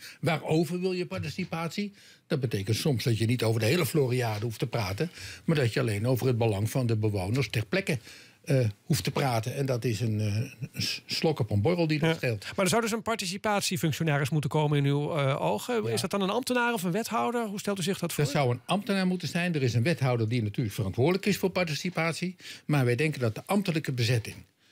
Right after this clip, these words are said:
Speaker 1: onvoldoende is en geen gezag, gezicht en gewicht heeft.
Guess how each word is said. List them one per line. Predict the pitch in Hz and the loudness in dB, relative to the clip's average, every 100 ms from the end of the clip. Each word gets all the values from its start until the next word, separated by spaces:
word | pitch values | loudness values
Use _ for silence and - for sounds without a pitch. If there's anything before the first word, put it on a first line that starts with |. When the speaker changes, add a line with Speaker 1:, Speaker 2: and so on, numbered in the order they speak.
| _ _ _ _ - | _ _ _ _ -2
Speaker 1:
onvoldoende | 190 165 156 143 127 | -2 0 -2 -2 -2
is | 123 117 - _ _ | -4 -8 -12 _ _
en | 123 | -2
geen | 113 135 | 0 0
gezag, | 123 120 127 - | 0 0 -2 -2
gezicht | 113 127 113 | -2 -2 -2
en | 120 | -2
gewicht | 98 127 117 - | 0 0 -2 -2
heeft. | 82 - | -6 -6